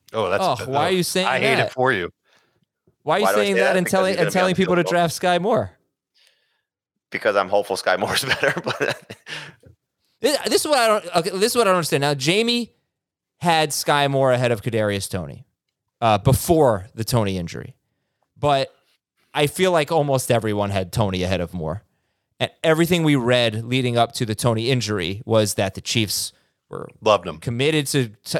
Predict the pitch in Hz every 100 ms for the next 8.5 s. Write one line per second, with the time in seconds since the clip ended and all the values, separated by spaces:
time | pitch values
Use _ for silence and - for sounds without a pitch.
0 | 113 113 123 117 113 110 135 123 113 120
1 | 117 104 101 98 95 95 104 160 160 156
2 | 143 - _ _ _ - 139 214 302 247
3 | 185 208 170 170 151 190 190 170 156 147
4 | 120 107 78 - _ _ _ _ _ _
5 | - - 160 151 143 135 - _ _ 131
6 | 127 85 - - _ _ _ _ 120 -
7 | - 120 120 110 117 - 117 95 - 127
8 | 120 101 - -